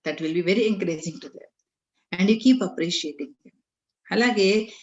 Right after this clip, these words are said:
ఆ, sometimes ఈ, ఆ, వైఫ్ గాని, హస్బెండ్ గా-, కానీ ఇద్దరిలో ఒకరు ఖచ్చితంగా they, they don't want to be organized. They simply say that, "Okay, I, I want to be like this. నేను ఇట్లాగే ఉంటాను." ఈ మాటను మాత్రం ఖచ్చితంగా ప్రతి ఒక్కరూ మార్చుకోవాలి.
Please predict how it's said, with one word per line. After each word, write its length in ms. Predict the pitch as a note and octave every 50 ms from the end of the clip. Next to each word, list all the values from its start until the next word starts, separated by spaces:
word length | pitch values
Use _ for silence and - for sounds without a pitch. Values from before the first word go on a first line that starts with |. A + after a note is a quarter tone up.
| - - - _ -
ఆ, 160 | E3+ E3+ F3+
sometimes 680 | F#3+ F#3+ A3 G3+ G3+ G3 G3 G3 G3+ G#3 G#3 G3 F#3+ F#3
ఈ, 360 | F#3 - F3+ F#3 F3+ - -
ఆ, 320 | - F#3+ F#3 F#3 F3+ E3
వైఫ్ 300 | E3+ F#3+ G#3 G#3 F#3+ -
గాని, 180 | G3 F#3+ G3 G3+
హస్బెండ్ 540 | G#3 G3+ G3+ F3 E3 D#3+ E3+ F3+ F#3 F3+ F3
గా-, 480 | E3 E3 E3 D#3 D#3 - _ - _ -
కానీ 480 | F#3 E3+ D#3 D#3+ D#3 D#3 F3+ F#3+ - - _ _ _ _ _
ఇద్దరిలో 360 | G#3 G#3 F#3+ B3+ B3+ B3+ B3
ఒకరు 160 | A3+ G#3 G#3 F#3
ఖచ్చితంగా 840 | G3 - F#3+ F#3 - G3 F#3+ G#3 G#3 G3+ F#3+ F3+ F3 F#3+ F#3+ - - - - _ _ -
they, 240 | E3+ F#3 G3 G3 F#3+
they 180 | F3 E3+ G3 F#3
don't 240 | F3+ F3 F3 F3 F3
want 420 | F3 F3 - F#3 F3 E3 E3 E3 E3
to 60 | E3
be 200 | E3+ F3+ F3+ - - - - D#3 D#3+
organized. 600 | D3+ - D#3+ D3+ D3 D3 - - - - F3 - - _ _ - E3
They 160 | F#3 F#3 F#3
simply 280 | G#3 F#3+ F3+ F3+ F#3
say 140 | F#3 F#3 F#3
that, 160 | E3 E3+ E3+
"Okay, 440 | - - F3+ - E3+ D#3 - - F3+
I, 40 | F#3+
I 260 | G#3 G3+ G#3 - G#3+
want 180 | A3 A3+ A#3 A3+
to 80 | B3
be 160 | A3+ G#3 G#3 G3
like 200 | F#3+ D#3+ - -
this. 340 | - - - - - _ _ _ _ _
నేను 140 | F3+ F#3+ G3
ఇట్లాగే 340 | F#3+ - - G3 G3 G3+ G#3+
ఉంటాను." 360 | G#3+ F#3 - - D3+ C#3+ - - _ _ _ _ _ _ _ _ _ _ _ _ _ _ _ _ _ _ -
ఈ 100 | G#3 G3+
మాటను 380 | G3 F#3+ F#3+ F#3+ G#3 G#3 G#3
మాత్రం 280 | G#3 G3+ F#3+ F#3+ G3+ G3
ఖచ్చితంగా 460 | F#3+ F#3+ F3+ - - - F#3 F#3 F#3
ప్రతి 200 | F#3 E3+ D#3+ -
ఒక్కరూ 260 | D#3+ - - F3+ F#3
మార్చుకోవాలి. 800 | F#3 F#3+ E3+ D3+ D3+ - - - _ D3+ D3 D3 D3+ - - -